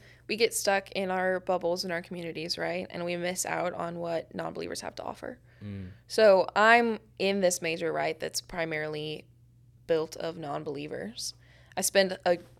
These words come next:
Speaker 1: solid majority of my time around people who don't believe what I do, but they have skills and talents and
Speaker 2: Yeah.
Speaker 1: just opportunities, too, that I don't have.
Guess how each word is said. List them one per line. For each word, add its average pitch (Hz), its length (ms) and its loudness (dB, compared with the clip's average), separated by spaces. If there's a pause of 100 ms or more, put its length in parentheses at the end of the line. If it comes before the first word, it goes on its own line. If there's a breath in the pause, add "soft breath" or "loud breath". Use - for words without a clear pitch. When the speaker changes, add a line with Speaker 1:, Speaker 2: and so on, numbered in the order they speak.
(120)
Speaker 1:
solid 262 380 6
majority 175 580 4
of 165 120 -2
my 151 160 -6
time 160 540 -4
around 156 360 -6
people - 280 -10
who - 100 -16
don't 165 300 -2
believe - 280 -8
what 85 120 -6
I 85 140 0
do, 82 360 -6 (480 soft breath)
but 208 420 6 (260 soft breath)
they 277 180 8
have 175 560 0 (100)
skills 247 600 4
and 190 240 -2
talents 170 720 -4 (160)
and 160 640 -6
Speaker 2:
Yeah. 98 220 -8 (340)
Speaker 1:
just - 520 -4 (2000)
opportunities, 214 880 2
too, 190 520 -2 (1040 soft breath)
that 196 160 6
I 214 120 8
don't 202 300 4
have. - 480 -8